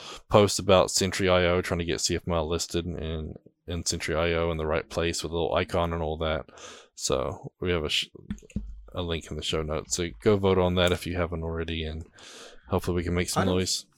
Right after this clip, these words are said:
Speaker 2: think anybody replied, 'cause I commented on that ticket during our show last week. Yeah, unfortunately, nobody else chimed in anymore.
Speaker 1: So please go do that. It does help if we have a little,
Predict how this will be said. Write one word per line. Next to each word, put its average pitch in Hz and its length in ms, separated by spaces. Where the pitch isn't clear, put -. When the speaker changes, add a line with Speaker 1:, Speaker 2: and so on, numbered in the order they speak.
Speaker 2:
think 156 260
anybody 151 280
replied, 120 560
'cause 113 80
I 123 80
commented 160 440
on 107 200
that 104 280
ticket - 440
during 113 200
our 98 160
show 160 440
last 107 400
week. 120 380
Yeah, 120 100
unfortunately, 110 640
nobody 104 360
else 98 180
chimed 101 340
in 104 120
anymore. 87 460
Speaker 1:
So 82 480
please 139 220
go 90 100
do 87 180
that. 87 280
It - 380
does 92 240
help 85 260
if 85 160
we 85 120
have 85 180
a 82 60
little, 87 440